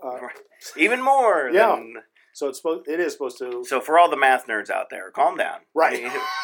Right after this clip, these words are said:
Speaker 2: <laughs>
Speaker 1: Put,
Speaker 2: They, they
Speaker 1: put
Speaker 2: did not know what that was.
Speaker 1: <laughs>
Speaker 2: That was
Speaker 1: Well,
Speaker 2: a
Speaker 1: no, they,
Speaker 2: lot to
Speaker 1: they,
Speaker 2: them.
Speaker 1: they knew it was infinity, but they didn't have a term
Speaker 2: Well, I'm saying
Speaker 1: for infinity.
Speaker 2: ten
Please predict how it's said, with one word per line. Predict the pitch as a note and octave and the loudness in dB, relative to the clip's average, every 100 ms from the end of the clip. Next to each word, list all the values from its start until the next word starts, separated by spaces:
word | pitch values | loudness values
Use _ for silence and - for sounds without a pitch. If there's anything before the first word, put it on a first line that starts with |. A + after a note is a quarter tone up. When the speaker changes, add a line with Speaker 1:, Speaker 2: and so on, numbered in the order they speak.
| - | -10
Speaker 2:
<laughs> | D#3+ - - - | -16 -18 -20 -12
Speaker 1:
Put, | E3+ E3+ | 0 0
Speaker 2:
They, | D3 - _ | 0 -8 _
they | D3 D#3+ | 4 4
Speaker 1:
put | |
Speaker 2:
did | F3 | 4
not | E3+ D#3+ D3+ | 8 8 8
know | D3 C#3+ | 4 6
what | C#3 C3 | 6 6
that | B2 | 4
was. | A#2+ G#2+ - - - | 4 0 0 -6 -8
Speaker 1:
<laughs> | - C3 | -10 -2
Speaker 2:
That | - D#3 | 0 8
was | E3+ | 8
Speaker 1:
Well, | D#3 | 8
Speaker 2:
a | |
Speaker 1:
no, | - | 8
they, | |
Speaker 2:
lot | C#3 - - | 6 6 2
to | |
Speaker 1:
they, | F#3 | -4
Speaker 2:
them. | F3+ - _ | -4 -10 _
Speaker 1:
they | F#3 F#3+ | -2 -2
knew | F#3+ A#3+ D4 | -2 -4 -4
it | D4 | -4
was | C4 A3+ | -6 -10
infinity, | A#3+ - C4+ G#3+ - - _ _ _ _ | -14 -8 -6 -4 -6 -16 _ _ _ _
but | - D#3 | -4 -2
they | D#3 | -2
didn't | F3+ F3 | -2 -2
have | E3+ | -4
a | F#3+ | -6
term | - D3 D3 D3+ - | -4 -2 -2 -4 2
Speaker 2:
Well, | E3 - | 6 8
I'm | - | 6
saying | - E3+ | 6 4
Speaker 1:
for | E3+ | 4
infinity. | E3 | 2
Speaker 2:
ten | D3+ | 2